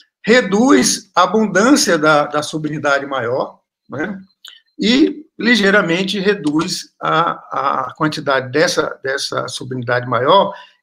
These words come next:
na base de proteína, ou seja, mesmo na base de proteína, ela é reduzida,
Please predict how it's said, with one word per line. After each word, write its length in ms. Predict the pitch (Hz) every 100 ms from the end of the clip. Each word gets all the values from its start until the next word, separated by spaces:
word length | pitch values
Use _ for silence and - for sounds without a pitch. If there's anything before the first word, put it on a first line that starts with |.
| -
na 220 | - 180
base 400 | - 175 185 190
de 100 | 202
proteína, 800 | 190 214 233 214 180 135 117 127 _ -
ou 140 | 165
seja, 500 | 170 175 131 127 117 _ _ _ _ _ _
mesmo 420 | 165 165 254 240
na 140 | 196 185
base 260 | 156 151
de 120 | 151 151
proteína, 720 | 170 190 185 175 190 208 - 160
ela 360 | 160 170 175
é 220 | 170 151 160
reduzida, 680 | 156 175 190 - 120 110